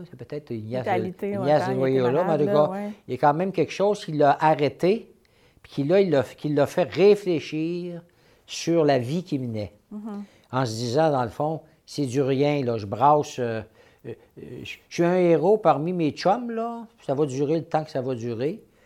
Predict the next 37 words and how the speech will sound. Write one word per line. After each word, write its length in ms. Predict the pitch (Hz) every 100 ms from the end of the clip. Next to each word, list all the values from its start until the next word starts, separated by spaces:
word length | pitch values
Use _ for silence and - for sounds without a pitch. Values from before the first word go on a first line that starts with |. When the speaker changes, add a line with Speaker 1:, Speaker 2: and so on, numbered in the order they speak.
| _ -
Speaker 1:
Et 140 | 117 120
puis, 380 | - 135 143 123
finalement, 540 | 135 135 131 135 180
là, 100 | 151
c'est 140 | 147 139
là 100 | 180
qu'il 100 | -
s'est 120 | 135
mis 140 | 156
à 20 |
s'intéresser 760 | 160 139 135 120 120 - 185 180 - _ -
aux 160 | 131 127
vraies 440 | 117 143 208 214
valeurs. 580 | 139 139 143 147 143 135
Qu'est-ce 240 | 220 220
qui 100 | -
fait 200 | - 202
que, 240 | 202 - 175 - _ _ -
qu'est-ce 200 | 226 226
qui 80 |
peut 140 | - 160
avoir 320 | 139 170 151
de 80 | 135
la 220 | 131 131
valeur 560 | 131 147 147 160 151 120
dans 180 | 120
une 240 | 107 113 110
vie, 240 | 101 156
qui 160 | - -
fait 140 | 175
que 200 | 170 156 156 - - -
je 60 |
pourrais 140 | 131 131
avoir 220 | 151 160
une 160 | 139
vie 160 | 117 175
solide ? 680 | - - 143 156 160 107